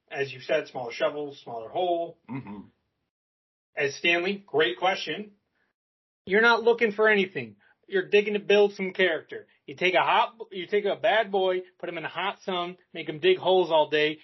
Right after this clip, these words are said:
Speaker 1: You turn him into a good boy. That is our philosophy at Camp Green Lake.
Speaker 2: Uh,
Speaker 1: fucking love this movie, man.
Speaker 2: D-, Dev, keep going, man. Like I said, this is, this is, uh, I'm expecting this out of you. Cook, right?
Speaker 1: Yours, the D I G.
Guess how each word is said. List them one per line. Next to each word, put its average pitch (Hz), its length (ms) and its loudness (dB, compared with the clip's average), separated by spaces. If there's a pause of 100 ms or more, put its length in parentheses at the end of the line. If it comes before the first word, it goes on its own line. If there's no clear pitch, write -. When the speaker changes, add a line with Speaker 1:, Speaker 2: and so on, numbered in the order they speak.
Speaker 1:
You 151 80 -14
turn 151 220 0
him 151 80 -6
into 156 200 -10
a 160 40 -8
good 135 320 -2
boy. 107 240 -8 (260)
That 143 160 0
is 151 120 0
our 147 200 0
philosophy 131 680 -2 (120)
at 127 260 -4
Camp 117 260 -10
Green 120 260 -6
Lake. 101 240 -14 (760)
Speaker 2:
Uh, 95 240 -12 (400)
Speaker 1:
fucking 113 240 -20
love 110 160 -18
this 110 180 -20
movie, 110 280 -20
man. 107 200 -20 (100)
Speaker 2:
D-, 160 200 -18
Dev, 120 260 -10
keep 127 220 -16
going, 104 280 -12
man. 98 240 -16
Like 110 160 -14
I 120 80 -6
said, 117 200 -12
this - 180 -18
is, 104 300 -20
this - 180 -18
is, - 380 -18 (140)
uh, 110 100 -18
I'm 104 280 -8
expecting 107 560 -10
this 95 160 -16
out 101 180 -4
of 95 40 -14
you. 87 100 -16 (320)
Cook, 117 220 -4
right? 110 100 -2
Speaker 1:
Yours, 196 480 2 (100)
the 143 240 0 (680)
D 185 200 2
I 165 160 4
G. 156 320 -8